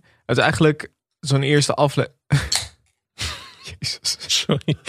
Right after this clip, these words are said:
Speaker 2: Ga door.
Speaker 1: <laughs>
Speaker 2: Het is gewoon Spa Rood, hoor. Niet dat mensen
Speaker 1: Nee.
Speaker 2: denken dat ik hier lekker zit te tanken.
Speaker 1: Het lijkt een beetje op die zomertour van, eh, Ik Geloof in Mij.
Speaker 2: <laughs> Ja.
Speaker 1: Nou ja, eigenlijk, eh, het is,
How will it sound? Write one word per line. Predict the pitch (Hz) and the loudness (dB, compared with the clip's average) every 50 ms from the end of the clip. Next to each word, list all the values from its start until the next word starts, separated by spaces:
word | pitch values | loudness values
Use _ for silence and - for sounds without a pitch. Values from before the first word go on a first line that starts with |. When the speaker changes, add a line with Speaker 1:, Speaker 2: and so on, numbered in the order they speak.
| - - - - - - - - | -8 -8 -8 -8 -12 -14 -4 2
Speaker 2:
Ga | - 175 202 214 - - - 139 | 4 6 6 4 4 0 -4 -6
door. | - - - - - 143 - 185 - 143 - | -6 -6 -2 0 0 2 2 0 -2 -2 -2
Speaker 1:
<laughs> | 143 127 - - - - - - - 247 269 262 240 - - _ - - 127 - 151 - 123 - _ _ _ _ | -4 -4 -6 -4 -2 -2 0 2 2 0 0 0 -4 -12 -16 _ -10 -6 -4 -4 -4 -4 -6 -12 _ _ _ _
Speaker 2:
Het | _ - 143 147 | _ 0 2 2
is | - | 4
gewoon | - 151 147 151 147 | 4 4 6 6 4
Spa | - - 143 127 123 | 4 2 2 4 6
Rood, | 123 117 117 120 120 | 6 6 6 4 2
hoor. | 131 127 127 131 | 2 0 0 0
Niet | 131 131 - | 0 0 -2
dat | 135 127 | -2 0
mensen | 123 127 120 143 151 143 | 0 0 0 2 2 2
Speaker 1:
Nee. | 139 135 | 2 2
Speaker 2:
denken | 135 135 139 | 2 2 0
dat | 143 143 | 0 -2
ik | 139 - | 0 2
hier | 165 147 | 2 2
lekker | 151 151 - - | 2 2 2 2
zit | - - 151 - | 0 2 2 2
te | 151 - | 2 2
tanken. | - 151 151 156 156 - 143 160 208 220 - - - - - - _ _ - - - - - - - _ _ - - - - - - | 2 2 2 2 2 2 0 0 0 -4 -6 -8 -10 -10 -10 -12 _ _ -16 -14 -12 -12 -12 -14 -16 _ _ -20 -20 -20 -20 -10 -8
Speaker 1:
Het | - 139 - - | -6 -6 -4 -4
lijkt | 147 127 131 127 117 | -2 0 0 0 2
een | 127 120 | 2 2
beetje | 123 120 117 127 | 2 2 0 0
op | 120 | 0
die | 123 127 | 0 0
zomertour | - - 135 135 143 139 135 131 - 139 135 135 131 | 2 2 4 4 4 4 2 4 4 4 4 4 4
van, | 127 - 156 139 135 135 135 135 135 | 4 4 4 4 6 4 4 4 4
eh, | 135 131 135 131 123 120 | 4 4 4 2 0 -2
Ik | 147 - | -2 -2
Geloof | - - 135 156 185 190 - | 0 0 0 2 0 0 0
in | 156 127 | 0 0
Mij. | 110 113 117 131 | 2 2 2 0
Speaker 2:
<laughs> | - - | 0 0
Ja. | - 165 131 - _ - 165 - - - - - - - - - - - - - - - | 0 0 0 0 _ -6 -6 -6 -6 -6 -6 -6 -4 -4 -6 -8 -10 -12 -14 -16 -6 -2
Speaker 1:
Nou | 143 147 147 | 2 2 4
ja, | 147 131 | 4 4
eigenlijk, | 117 151 - - 156 143 - | 4 2 2 2 2 2 2
eh, | 156 135 113 117 117 117 139 143 - _ | 0 -2 0 -2 -6 -8 -10 -14 -10 _
het | - 131 | -2 0
is, | 151 143 - - | 2 2 0 0